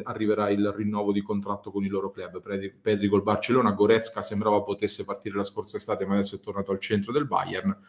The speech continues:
e Ansu Fati che ha ereditato la dieci pesantissima di Messi al Barcellona.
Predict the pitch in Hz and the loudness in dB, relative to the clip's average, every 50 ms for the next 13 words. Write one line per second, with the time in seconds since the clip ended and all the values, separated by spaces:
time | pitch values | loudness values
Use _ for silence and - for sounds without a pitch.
0 | - - - _ _ 104 104 110 110 107 - 120 113 - 107 90 90 - 101 95 | -20 -20 -20 _ _ 6 6 6 6 4 2 0 0 2 2 0 2 0 2 6
1 | 98 98 98 98 95 98 98 101 95 - 101 98 95 92 98 101 104 101 - - | 6 6 6 6 4 2 0 0 -2 0 2 2 2 4 6 6 6 6 4 2
2 | 101 - 104 101 95 104 104 101 98 - 104 101 - - 107 101 101 101 101 98 | -2 2 2 2 2 4 2 2 2 2 0 0 0 -2 -2 0 4 6 6 6
3 | 98 95 - - - 98 95 98 92 - - - 104 101 98 92 92 | 6 4 2 0 -2 -2 -2 -2 -4 -4 0 2 4 4 4 2 0